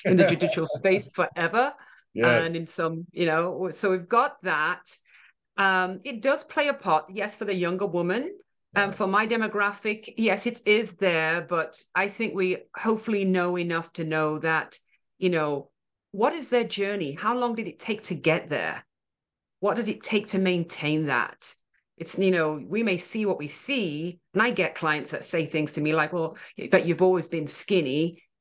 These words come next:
Speaker 1: I'm like, "Uh, no, that's not,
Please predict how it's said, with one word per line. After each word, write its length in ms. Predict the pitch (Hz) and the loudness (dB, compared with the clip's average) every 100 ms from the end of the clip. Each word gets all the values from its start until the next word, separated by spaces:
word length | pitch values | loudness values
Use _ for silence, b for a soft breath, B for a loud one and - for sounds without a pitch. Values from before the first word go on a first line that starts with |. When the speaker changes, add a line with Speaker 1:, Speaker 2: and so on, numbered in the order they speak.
| _ | _
Speaker 1:
I'm 120 | 165 | -2
like, 500 | 151 139 135 - - - | 0 2 0 -4 -14 -8
"Uh, 580 | 143 135 135 135 135 135 _ _ _ _ _ _ _ - | -4 2 4 6 4 2 _ _ _ _ _ _ _ -6
no, 460 | 135 127 120 131 _ _ _ _ _ _ _ - | -2 0 0 -4 _ _ _ _ _ _ _ -4
that's 280 | - - - | -2 0 2
not, 240 | 123 - | 0 0